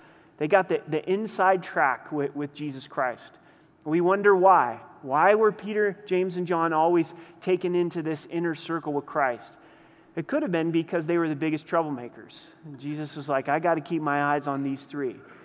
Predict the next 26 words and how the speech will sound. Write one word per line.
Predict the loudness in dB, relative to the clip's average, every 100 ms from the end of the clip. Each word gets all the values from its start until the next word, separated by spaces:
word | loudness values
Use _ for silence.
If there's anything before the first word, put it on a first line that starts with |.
| -20 -20 -14
He |
says, | -10 -10
"Peter, | -6 -4 0 0 -2 0
James, | 2 2 0
and | -4 -2
John, | 2 2 0 -4 -18 -20 -20 _
I | -4
want | -2 -2
you | -4
to | -6
come | -2 -2
with | -2 -2
me | -2
and | -2
I |
want | -2 -2 -4 -8
you | -12
to | -10
pray." | -4 -2 -4 -8 -20 _ _ _ _ _ _
It's | -8 -2
in | 0
the | 0
middle | 2 2 2
of | 2
the | 0
night. | 2 2 0